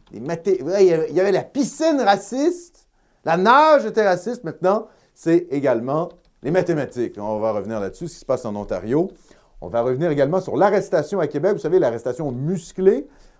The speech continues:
On va revenir là-dessus. Et puis, euh, chemin Roxham, la collusion libérale au chemin Roxham.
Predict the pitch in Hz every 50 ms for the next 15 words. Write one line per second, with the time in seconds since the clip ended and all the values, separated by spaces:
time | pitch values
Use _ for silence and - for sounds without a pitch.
0 | _ - 98 120 120 117 113 120 123 113 107 107 - - - 165 190 226 233 -
1 | - _ - _ _ - 160 151 151 - 190 196 220 233 240 233 - - 123 127
2 | 127 - 151 143 160 165 143 104 143 185 185 190 - - 170 160 175 202 220 226
3 | 226 - _ _ _ _ - 95 - - - 220 208 185 175 139 147 170 165 160
4 | 147 135 127 120 120 135 139 143 143 - 107 110 113 110 110 - 127 120 113 107
5 | 104 - - 143 147 156 170 190 185